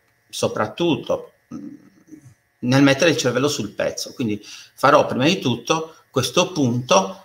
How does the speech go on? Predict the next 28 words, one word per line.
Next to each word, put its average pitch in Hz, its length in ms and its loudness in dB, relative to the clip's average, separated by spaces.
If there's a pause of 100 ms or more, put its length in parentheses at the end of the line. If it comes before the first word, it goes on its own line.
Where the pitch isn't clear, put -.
(100)
che - 360 4
è 107 280 -4
questo 123 300 -6
in 180 80 2
giallo, 139 540 4
che 131 120 -2
corrisponde 139 1040 0
alla 143 500 0
gola, 110 640 2
corrisponde, 120 640 0
chiamato 120 340 -2
anche 113 240 -2
gola 117 240 2
profonda, 160 600 0
e 110 100 2
che - 80 -8
è 123 40 0
il 127 120 -2
plesso 123 380 2
faringo-laringeo, 120 1000 2 (380)
cioè 117 180 2
l'insieme 127 840 6
di 107 120 -16
strutture 123 500 -2
nervose 165 920 2 (360)
che 160 480 4
circondano, 104 960 0 (100)
eh, 107 320 -8